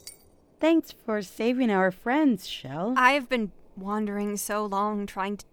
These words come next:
Speaker 2: stay in the sun, I couldn't even remember why I was doing it.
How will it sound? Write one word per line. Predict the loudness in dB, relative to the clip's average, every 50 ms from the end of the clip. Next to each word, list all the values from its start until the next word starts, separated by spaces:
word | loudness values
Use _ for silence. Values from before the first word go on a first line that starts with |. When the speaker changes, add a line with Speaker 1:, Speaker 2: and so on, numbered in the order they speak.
| _ -14
Speaker 2:
stay | -12 -8 -6 -4 -2 -2
in | -2 -2
the | -4
sun, | -4 -2 0 0 0 0 -2 -4
I | -6 -8
couldn't | -10 -10 -8 -4 -2 -2
even | -2 -2 -2 -4 -4
remember | -4 -4 -4 -4 -2 -2 -2 -2 -2 -2 -2
why | -4 -8 -10 -10 -8
I | -10 -10
was | -10 -10 -10 -10
doing | -10 -10 -8 -8 -8 -8
it. | -8 -10